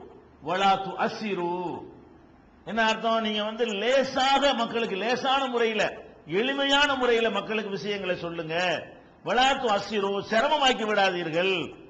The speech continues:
சொல்லக்கூடியவங்களுக்கு கூட மார்க்கத்துல லேசான மார்க்கத்தை லேசானதுங்கிற வகையில அவங்களுக்கு கொண்டு போங்க. நீங்க என்ன செய்யக்கூடாது?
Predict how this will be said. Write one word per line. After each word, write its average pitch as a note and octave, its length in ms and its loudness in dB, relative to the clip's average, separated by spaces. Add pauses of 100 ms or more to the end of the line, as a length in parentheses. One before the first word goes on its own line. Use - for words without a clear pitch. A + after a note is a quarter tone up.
சொல்லக்கூடியவங்களுக்கு A3+ 720 2
கூட G3 280 0 (440)
மார்க்கத்துல A3+ 760 0
லேசான A3+ 500 0
மார்க்கத்தை G#3+ 520 -2
லேசானதுங்கிற A3+ 720 0
வகையில G#3 300 0
அவங்களுக்கு G#3 380 -2
கொண்டு F#3+ 260 -6
போங்க. F3+ 520 0 (220)
நீங்க A3 180 -6
என்ன A#3+ 140 -4
செய்யக்கூடாது? A3+ 840 0